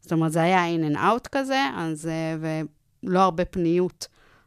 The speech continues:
ל-, אה, לרכישות של תרומות וכולי, אבל זה מהלך שזכה להרבה מאוד, אה, אימפקט והרבה מאוד יחסי ציבור, והיה מאוד ויראלי,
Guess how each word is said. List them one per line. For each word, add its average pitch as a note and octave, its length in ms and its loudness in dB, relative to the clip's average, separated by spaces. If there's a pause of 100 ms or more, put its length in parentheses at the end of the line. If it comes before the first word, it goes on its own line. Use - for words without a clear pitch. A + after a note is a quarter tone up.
(100)
ל-, E3 180 0
אה, D#3+ 1000 -2
לרכישות E3+ 640 -2
של F3+ 140 -6
תרומות D#3+ 440 -6
וכולי, E3+ 380 -2 (360)
אבל F3 100 0
זה E3+ 120 2
מהלך G3+ 280 4
שזכה G3+ 480 0
להרבה E3+ 320 -4
מאוד, E3+ 400 -4
אה, E3 40 -2 (380)
אימפקט G#3+ 420 -4
והרבה D#3 260 -6
מאוד E3 240 -6
יחסי D#3 280 -16
ציבור, G3+ 580 2
והיה D#3 260 -6
מאוד D#3 340 -6
ויראלי, G#3+ 440 -2